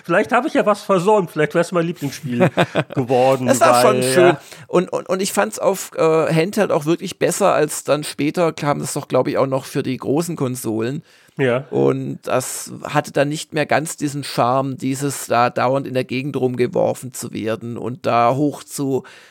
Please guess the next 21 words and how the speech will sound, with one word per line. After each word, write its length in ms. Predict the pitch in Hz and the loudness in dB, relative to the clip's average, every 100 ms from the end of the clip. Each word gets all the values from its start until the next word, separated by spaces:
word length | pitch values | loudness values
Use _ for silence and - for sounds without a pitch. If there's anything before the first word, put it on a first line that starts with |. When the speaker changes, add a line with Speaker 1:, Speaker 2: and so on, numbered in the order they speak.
| _ - | _ -12
Speaker 2:
schnellen 760 | - 147 139 135 143 139 135 | -8 -2 0 2 2 0 -2
und 180 | 123 127 | -6 -6
wieder 180 | 131 139 | 2 2
runter 480 | 123 147 147 156 123 | 4 0 0 0 0
und 180 | 127 | 0
zu 120 | - 143 | -4 -6
kämpfen 500 | - 131 151 147 123 | -2 -2 -2 -6 -2
währenddessen. 680 | 117 123 - 110 - 139 - - 139 - | -2 -2 -2 -4 -4 -8 -10 -16 -10 0
Aber 200 | 165 196 | 4 6
ja, 260 | 135 120 | 6 6
ich 160 | 139 - | 4 2
glaub, 220 | 143 - | -2 0
der 100 | 143 | -2
Florian 300 | - 135 139 | 0 2 4
hat 80 | 139 | 2
das 140 | 135 | 2
schon 180 | - 143 | 0 -2
realistisch 520 | 131 131 135 - 135 | 0 0 -2 -6 -6
eingeschätzt. 640 | - 127 135 139 131 131 - | -4 -4 -4 -2 -2 -4 -2
Ein 140 | 143 | -2
System-Seller, 1000 | 147 - 202 - 156 139 139 113 113 107 | 0 -4 -4 -4 -4 -2 -2 0 0 -2